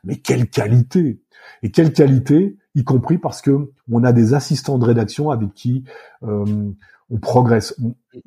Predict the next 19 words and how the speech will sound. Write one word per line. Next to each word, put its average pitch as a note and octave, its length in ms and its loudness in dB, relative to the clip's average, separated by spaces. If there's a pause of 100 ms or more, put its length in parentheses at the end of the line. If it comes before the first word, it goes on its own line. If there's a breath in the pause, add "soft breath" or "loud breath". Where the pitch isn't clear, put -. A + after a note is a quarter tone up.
(160)
Moi, C3+ 160 0
mon, B2+ 180 0
mon B2+ 180 2
dernier C#3+ 380 4
livre, D3 440 0 (320 soft breath)
euh, G#2+ 80 -10
fait B2+ 240 -2
avec A2+ 220 -2
Jean-Michel G#2+ 420 0
Picard, C#3 560 -6 (320 soft breath)
euh, G#2+ 80 -8
comme A2+ 240 0
assistant A#2 280 -2
de, G#2+ 220 -4
il A#2+ 100 0
m'a A#2 140 4
dit, « C#3 120 4
Jean-Michel, B2+ 480 2
mais G#2+ 380 -10